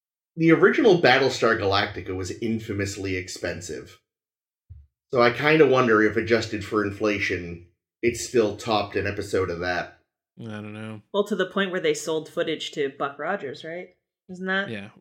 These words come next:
Speaker 2: Well, the thing with the, the original Battlestar footage shows up every time, like,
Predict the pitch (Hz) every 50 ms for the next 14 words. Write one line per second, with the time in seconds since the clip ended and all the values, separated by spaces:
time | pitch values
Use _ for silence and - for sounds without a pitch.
0 | _ _ _ _ _ _ _ - 147 143 143 139 139 233 254 247 226 175 - 131
1 | - 135 135 131 123 131 175 220 202 202 160 127 123 120 127 143 151 143 - -
2 | 117 107 101 - - 113 104 101 98 - - - 131 117 117 110 117 104 - _
3 | _ _ _ _ _ _ _ _ _ - 131 131 135 131 139 139 131 120 - 127
4 | 120 117 113 110 107 - 117 113 107 -